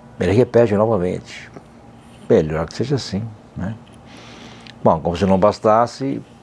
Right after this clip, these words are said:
o, na madrugada, né, o, uma grande chuva se aproxima e vem, né? Torrencial, aquela, aquela água pesada,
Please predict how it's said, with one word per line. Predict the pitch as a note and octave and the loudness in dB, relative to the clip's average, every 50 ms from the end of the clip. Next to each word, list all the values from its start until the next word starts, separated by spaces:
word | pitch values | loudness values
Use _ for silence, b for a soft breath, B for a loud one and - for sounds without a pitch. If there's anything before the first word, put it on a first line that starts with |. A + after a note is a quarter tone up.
| - - - - - | -20 -20 -20 -10 -6
o, | G2 F2 - - - - - - - - - - - - - - - - | -6 -6 -6 -8 -18 -20 -20 -20 -20 -20 -20 -20 -20 -20 -20 -18 -8 -4
na | - F#2 | -2 0
madrugada, | F2 F2 E2 D#2 F2 D#2+ D2+ F2 G2 G#2 G#2+ G2+ D#2 C2 D2+ | 0 0 0 0 -2 0 2 2 4 4 2 0 -2 -6 -14
né, | D2+ D#2+ F2 - | -14 -12 -10 -10
o, | - - - - - - - - - | -10 -10 -10 -12 -14 -18 -20 -12 -8
uma | E2 E2 | -6 -4
grande | D#2 E2 F#2+ G2 F2 D#2+ | -2 -2 -2 -2 -2 -2
chuva | D#2+ - - - G#2+ A2 G#2 F2+ D2 D2+ - - - - - - - - - - - - - - E2 D#2 E2 - | -6 -6 -2 2 2 4 4 2 0 -2 -6 -8 -8 -12 -18 -20 -20 -20 -20 -20 -20 -20 -16 -14 -14 -14 -14 -12
se | - - G2 | -8 -4 -4
aproxima | E2+ - E2+ - - - A2 G2+ F2 D#2+ | -2 -2 -2 -4 0 2 2 2 2 0
e | D#2+ F2 F#2+ | -2 -2 -2
vem, | F2 D#2+ F2 F#2+ G#2+ - - - | -2 0 2 2 2 0 -2 -8
né? | - F2 F2+ - - - B B B B B B B B B B B B B B B B B B B B B B - - - - - | -6 -4 -4 -4 -6 -8 B B B B B B B B B B B B B B B B B B B B B B -20 -20 -20 -10 -2
Torrencial, | - E2 E2 E2+ F2+ F2+ - - F#2 F2+ F2+ G#2 A2+ B2 G#2 G2 F#2 | 0 2 2 2 2 0 0 2 4 4 6 4 4 2 0 -4 -8
aquela, | - F2+ E2+ E2+ E2+ E2 D#2+ - - - - | -8 -8 -6 -4 -4 -4 -4 -6 -12 -12 -14
aquela | - - - - - F#2+ F#2 F2 E2+ | -16 -16 -8 -2 2 4 4 4 4
água | F2 F#2+ G2 E2 D#2+ E2 | 4 2 0 0 -4 -8
pesada, | - - G2+ F#2+ E2+ D#2+ F2+ F#2 F#2+ G#2 A2 G#2+ - A1 - | -6 -4 -2 -2 0 2 2 2 2 2 0 0 -4 -8 -8